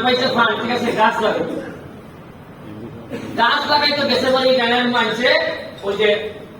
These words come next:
সে যে জায়গাটা গাছ লাগাইতো, এই জায়গার কিছু কিছু দুষ্ট লোক আছে, এরা তো অনেক ভালো লোক আছে, কিছু দুষ্ট লোক আছে, তারা হইছে গাছ লাগাইতে আসতে না, লাগাই আমি লাগাই মরতে, আমি সামনে দিলাম। বেটা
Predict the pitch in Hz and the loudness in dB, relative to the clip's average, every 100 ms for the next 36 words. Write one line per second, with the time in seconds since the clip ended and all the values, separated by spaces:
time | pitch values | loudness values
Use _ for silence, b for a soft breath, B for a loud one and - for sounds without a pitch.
0 | - 226 226 247 254 247 226 233 180 - | -2 0 2 2 2 2 2 0 2 0
1 | - 226 180 165 - - - - - - | 2 0 -2 -4 -6 -10 -14 -16 -18 -18
2 | - 208 214 240 233 233 233 254 254 247 | -10 -4 0 2 2 0 -2 -2 -4 -2
3 | 196 240 - 233 220 - - 160 165 165 | -2 -2 0 0 2 0 -2 -2 -2 -2
4 | 240 233 208 208 220 233 226 185 175 175 | 0 0 2 4 4 4 2 2 0 -2
5 | 170 185 233 233 - 233 226 202 202 220 | -4 -6 -4 -4 -4 -4 -2 0 0 -2
6 | 208 202 214 202 - 262 - - - - | 0 2 4 2 2 2 2 -2 -8 -14
7 | - - - - - - 247 - 247 240 | -16 -18 -18 -16 0 2 2 2 2 2
8 | 247 220 220 220 214 214 214 220 214 208 | 2 2 0 0 4 4 4 2 2 2
9 | 240 233 214 214 220 220 196 196 202 196 | 2 2 4 4 2 2 4 4 4 2
10 | 190 185 180 - - - - - - - | 2 0 0 -2 -6 -10 -14 -16 -16 -16
11 | - - - - - - - - - 247 | -16 -16 -18 -18 -18 -18 -18 -10 0 4